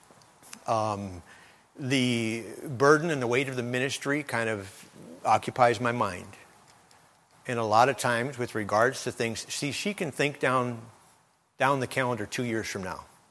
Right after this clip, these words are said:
She's planning and thinking and has all this stuff going on. And she's learned after all these years that if she tells me about something that's happening three weeks from now, it's not that I don't care.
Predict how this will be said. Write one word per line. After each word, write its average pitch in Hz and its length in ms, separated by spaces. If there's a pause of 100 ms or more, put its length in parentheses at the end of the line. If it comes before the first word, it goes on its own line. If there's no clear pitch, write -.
(420)
She's 143 240
planning 117 540
and 120 140
thinking 117 360
and 117 100
has 113 220
all 113 160
this 113 140
stuff 120 260
going 117 280
on. 110 260 (1300)
And 151 120
she's 175 260
learned 196 320
after 135 260
all 135 280
these 127 260
years 127 400
that 123 140
if 113 100
she 202 140
tells 180 340
me 147 120
about 131 260
something 135 320
that's 113 140
happening 127 360
three 131 160
weeks 127 220
from 139 120
now, 135 280 (2000)
it's 139 200
not 196 240
that 190 100
I 180 80
don't 160 260
care. 87 360